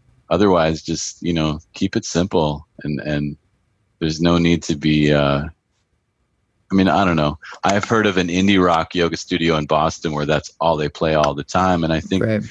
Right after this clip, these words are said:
Speaker 1: okay, that's cool. Like, people need their cultural hook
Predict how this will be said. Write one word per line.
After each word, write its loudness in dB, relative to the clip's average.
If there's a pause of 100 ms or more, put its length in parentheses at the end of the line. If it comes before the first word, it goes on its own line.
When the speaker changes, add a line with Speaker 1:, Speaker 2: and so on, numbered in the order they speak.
(300)
Speaker 1:
okay, 2
that's 0
cool. 2
Like, 2
people -2
need 2
their 2
cultural -2
hook -2